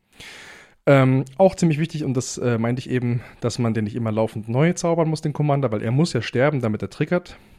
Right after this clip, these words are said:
Gibt es so Karten wie Malakir Wiedergeburt oder Malakir Rebirth. Von den Effekten gibt's relativ viele, aber das ist eine ziemlich gute Karte aus Zendika Rising. Kostet ein schwarzes, ist ein Spontanzauber und sagt,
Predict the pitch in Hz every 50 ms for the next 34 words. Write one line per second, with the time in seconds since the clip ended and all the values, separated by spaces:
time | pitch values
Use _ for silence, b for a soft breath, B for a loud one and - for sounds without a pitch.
0 | b _ - - 135 - 147 - - 127 - - 117 113 123 127 - 127 123 117
1 | 107 110 113 113 117 113 - 113 110 110 110 113 113 - - - 120 110 107 104
2 | - 107 107 147 180 160 110 - 95 98 98 92 92 - - 107 104 95 95 101
3 | 113 117 120 117 - - 113 107 101 98 113 - - 98 - - - - - B
4 | B B B B B B B B B - - 117 123 117 107 - 120 - 127 113
5 | 113 - - 104 98 107 - - - 185 180 175 165 117 107 107 98 107 - 110
6 | - - 151 127 110 - - 113 107 113 - - 165 165 - - - - 107 -
7 | - - 110 107 117 110 107 104 - - 95 95 110 139 151 160 151 151 147 B
8 | B B B B B B B B - 117 113 - - - 131 139 143 - - -
9 | 117 123 135 - - 123 - - - 117 - - 107 107 - - 151 180 170 -
10 | - 170 160 156 156 - 113 101 - - 101 101 123 - -